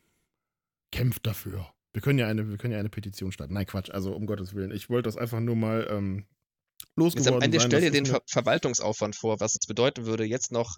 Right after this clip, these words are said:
Speaker 2: einfache Sprache als Beipackzettel dazuzulegen.
Speaker 1: Ja, ich
Speaker 2: Damit
Speaker 1: glaub,
Speaker 2: wirst du
Speaker 1: einfache
Speaker 2: wahrscheinlich
Speaker 1: Spra-,
Speaker 2: dann scheitern.
Speaker 1: einfache Sprache, einfache Sprache ist tatsächlich mit irgendwelchen Behindertengleichstellungsgesetzen und so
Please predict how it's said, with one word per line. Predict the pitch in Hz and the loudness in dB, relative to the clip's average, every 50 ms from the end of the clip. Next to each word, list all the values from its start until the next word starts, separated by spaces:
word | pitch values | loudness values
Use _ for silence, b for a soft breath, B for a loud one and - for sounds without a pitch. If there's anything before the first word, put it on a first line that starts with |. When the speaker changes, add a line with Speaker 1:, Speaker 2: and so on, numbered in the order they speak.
| - _ - | -14 _ -4
Speaker 2:
einfache | - 117 123 - - 120 117 120 120 113 110 110 110 110 110 | -2 -2 -2 0 -2 -2 0 0 -2 -2 -2 -2 -2 -4 -6
Sprache | - - - - 113 127 127 - - | -10 -8 -4 -2 -2 0 0 -2 -4
als | - - | -4 -4
Beipackzettel | - - 131 - - 110 - - 120 110 107 | -2 -2 -2 -2 -2 -4 -2 -2 -4 -2 -2
dazuzulegen. | 101 98 101 - 107 - - 101 101 95 98 92 95 B B B B B B B B B B B B B B B B B B B B B B _ _ _ _ _ _ - | -4 -4 -6 -8 -8 -8 -8 -6 -6 -6 -8 -8 -12 B B B B B B B B B B B B B B B B B B B B B B _ _ _ _ _ _ -4
Speaker 1:
Ja, | 113 120 131 | -2 0 0
ich | 120 | 2
Speaker 2:
Damit | 113 117 - | 2 2 2
Speaker 1:
glaub, | - 117 | 2 2
Speaker 2:
wirst | 113 - - | 2 2 2
du | 151 | 2
Speaker 1:
einfache | |
Speaker 2:
wahrscheinlich | 113 - 107 104 107 117 | 0 0 0 0 0 0
Speaker 1:
Spra-, | 123 | 0
Speaker 2:
dann | - 107 | 0 0
scheitern. | - 143 107 107 - 110 | 2 2 2 2 2 0
Speaker 1:
einfache | 107 | -2
Sprache, | 104 - - 104 107 135 160 165 180 170 165 160 156 - - - | -2 -4 -4 -4 -2 -2 0 0 0 2 2 2 0 -2 -4 -4
einfache | 117 131 127 127 127 120 | -4 -4 -4 -4 -6 -6
Sprache | - - 101 113 143 151 | -8 -6 -4 -4 -2 -4
ist | 143 - | -4 -4
tatsächlich | - 120 - - 139 143 156 147 - - - | -4 -4 -4 -4 -6 -4 -6 -8 -8 -6 -4
mit | 117 117 120 117 117 123 | -2 0 2 2 0 0
irgendwelchen | - 123 127 127 113 113 110 - 127 120 | 0 0 0 2 2 2 2 2 2 2
Behindertengleichstellungsgesetzen | 107 107 117 131 127 113 - 110 101 90 87 123 - - 147 139 143 - - - 123 131 139 147 - 143 | 4 4 4 4 2 2 0 0 -2 0 0 -2 0 0 0 0 0 0 -2 -4 -4 -4 -4 -2 -2 -2
und | 131 123 | 0 0
so | 117 123 127 131 131 - | 0 0 0 0 -2 -4